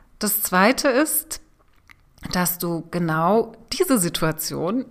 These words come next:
wieder für dich nutzt, ähnlich wie in dem Punkt davor, dass du sagst, "Danke,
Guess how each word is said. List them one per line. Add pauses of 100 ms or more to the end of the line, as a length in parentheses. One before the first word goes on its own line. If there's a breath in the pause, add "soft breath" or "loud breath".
wieder
für
dich
nutzt,
ähnlich
wie
in
dem
Punkt
davor,
dass
du
sagst,
"Danke,